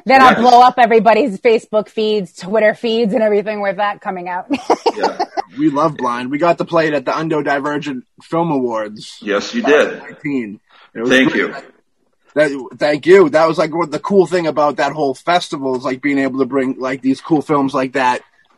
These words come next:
Speaker 3: back to, like, Massachusetts to, like, you know, show 'em to this
Speaker 2: Yeah.
Speaker 3: audience that isn't gonna be able to see 'em in the theaters, you know what I mean?
Speaker 2: No, es-, especially with, like,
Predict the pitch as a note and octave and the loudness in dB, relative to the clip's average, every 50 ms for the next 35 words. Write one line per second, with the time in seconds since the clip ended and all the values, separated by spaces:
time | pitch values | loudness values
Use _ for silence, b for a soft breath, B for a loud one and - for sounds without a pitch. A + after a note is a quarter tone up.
0 | _ _ _ _ _ _ _ _ _ - D#3+ E3+ E3+ E3 _ - F3+ D3+ D3 C#3 | _ _ _ _ _ _ _ _ _ -2 2 2 2 0 _ 0 0 0 0 0
1 | C#3+ D3+ D3+ D3 - - D3 B2+ - - D#3+ D#3 D3 - D#3 C3+ A#2+ - - - | 0 0 0 0 -2 -4 -8 -6 -2 0 0 0 -2 -2 -6 -6 -6 -8 -8 -6
2 | C#3+ C3+ C3 B2+ B2+ B2 A#2+ A#2+ A#2 A#2 - - - _ _ _ _ _ G3+ G3+ | -4 -2 -2 -2 -2 -2 -6 -6 -8 -12 -16 -20 -20 _ _ _ _ _ -2 0
3 | E3+ D3 D3 D#3 - - F3 E3 E3 E3+ E3+ D#3+ - F#3 D3+ C#3+ C#3+ C3+ C3+ - | 2 2 0 -2 -2 0 2 2 2 2 0 -2 -4 -4 -4 -2 -4 -6 -6 -8
4 | - - _ _ _ _ _ A#2 A2 A2 G#2 F#2+ - - - - F#3 F3 F3+ E3 | -14 -16 _ _ _ _ _ -4 0 0 0 0 -2 -6 -10 -6 -6 -6 -6 -6
5 | - - F#3 F3+ F3 F3 F#3+ F3 F3 F3 E3 D#3 E3+ E3 D3+ D3+ D#3+ D3+ - F#3 | -4 -2 -2 -2 0 0 0 0 2 2 2 0 0 -2 -2 -4 -6 -4 0 2
6 | E3+ D#3+ D3 C#3+ C3+ C3+ - - G3+ A3 G#3+ E3 B2+ A#2 A2+ - C3+ B2 B2 B2 | 2 2 2 -2 -4 -6 -2 0 0 2 2 0 -2 -6 -6 -6 -6 -6 -6 -6
7 | B2 A#2+ A#2 A#2 A#2+ A#2+ B2+ C3 C#3+ C#3 C#3+ D#3+ D#3 C3+ B2+ B2+ - - - C#3 | -8 -8 -6 -6 -6 -6 -6 -8 -6 0 2 4 6 6 4 2 -2 -4 -4 -4
8 | C3+ - - E3+ F3+ F3 F3 - E3+ D3 C3 A2+ B2 A#2 - - - - - A2+ | -4 0 2 2 2 2 0 -2 -2 -2 0 0 0 -2 -2 -4 -10 -12 -6 -4
9 | A#2+ A2 - - | -4 -4 -4 -6